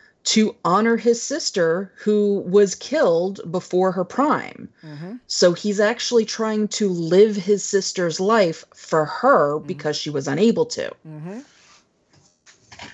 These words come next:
Speaker 1: It has nothing to do with him actually feeling like he's female.
Speaker 2: Right. But again, you have those,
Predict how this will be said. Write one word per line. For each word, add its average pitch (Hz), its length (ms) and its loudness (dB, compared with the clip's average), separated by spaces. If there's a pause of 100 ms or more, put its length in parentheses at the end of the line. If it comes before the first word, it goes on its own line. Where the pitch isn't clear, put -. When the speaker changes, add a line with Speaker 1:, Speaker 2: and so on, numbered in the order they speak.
(140)
Speaker 1:
It 175 100 0
has 170 220 4
nothing 214 400 4
to 233 100 2
do 254 220 4
with 214 200 4
him 208 200 -2
actually 185 460 -2
feeling 170 440 0
like 156 520 0 (320)
he's 151 340 0
female. 214 640 0 (120)
Speaker 2:
Right. 165 340 -6 (220)
But - 180 -4
again, 220 380 0
you 220 160 -2
have 226 280 0
those, 202 380 0